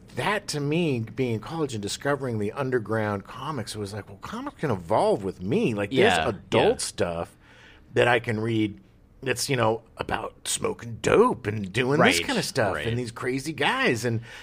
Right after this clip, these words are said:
Speaker 1: wh-, you know, it was just so, it was kind of an epiphany to see that,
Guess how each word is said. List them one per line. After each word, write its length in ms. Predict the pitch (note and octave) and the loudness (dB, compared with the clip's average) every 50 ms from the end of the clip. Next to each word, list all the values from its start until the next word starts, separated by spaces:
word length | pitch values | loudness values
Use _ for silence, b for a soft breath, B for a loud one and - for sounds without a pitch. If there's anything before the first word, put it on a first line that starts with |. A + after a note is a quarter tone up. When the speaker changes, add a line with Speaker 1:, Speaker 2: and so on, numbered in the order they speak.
| B B B - | B B B -12
Speaker 1:
wh-, 240 | - C3 - - - | -4 -4 -4 -2 0
you 80 | F3 E3 | 2 4
know, 140 | F3 F3 F#3+ | 6 6 10
it 80 | G3+ | 10
was 160 | G3+ A3+ G#3+ | 10 10 8
just 200 | - C4 C4 - - | 6 2 0 0 2
so, 280 | - B3+ A#3+ G#3 F#3 - - - - | 2 2 2 2 -2 -6 -10 -8 0
it 100 | E3+ E3+ | 2 4
was 180 | E3+ E3 C#3 - | 4 2 2 0
kind 220 | - G#3 G#3+ G3+ | -4 -2 0 0
of 100 | F3+ D#3 | 2 4
an 160 | D#3+ D3+ C#3+ | 4 2 2
epiphany 480 | C3+ A#2+ - - F#3 F3+ - F3+ D3+ B2 | 0 -2 0 0 0 2 2 0 0 0
to 80 | A#2+ A#2+ | 0 -2
see 200 | A#2 - D3 D3 | -2 0 0 2
that, 180 | C3 B2+ B2 | 2 2 2